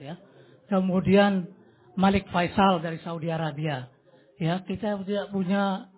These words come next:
Muammar Gaddafi, ya. Jadi kita tuh tidak punya pemimpin-pemimpin yang kuat, strong, ya. Yang kuat itu kita tidak punya. Nah, oleh karena itu pertanyaannya adalah bagaimana kita ini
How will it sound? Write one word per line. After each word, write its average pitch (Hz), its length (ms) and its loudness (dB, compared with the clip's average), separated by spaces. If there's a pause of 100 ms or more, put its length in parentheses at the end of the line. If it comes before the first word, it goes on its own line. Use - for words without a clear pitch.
Muammar 190 400 4
Gaddafi, 175 640 0 (320)
ya. 226 160 -4 (160)
Jadi 311 160 -6
kita 392 320 0
tuh 415 240 4
tidak - 320 2
punya 339 240 10
pemimpin-pemimpin 285 960 -2
yang - 20 -14
kuat, 202 300 -4 (480)
strong, 226 400 6
ya. 214 160 -4 (400)
Yang 240 320 -2
kuat 247 240 2
itu 262 80 -8
kita 233 240 -4
tidak 175 240 -6
punya. 147 320 -8 (480)
Nah, 208 160 -4
oleh 220 240 0
karena 202 320 -4
itu 262 480 0 (480)
pertanyaannya 214 800 4 (100)
adalah 160 480 0 (1300)
bagaimana 240 800 4
kita 240 400 0
ini 269 400 0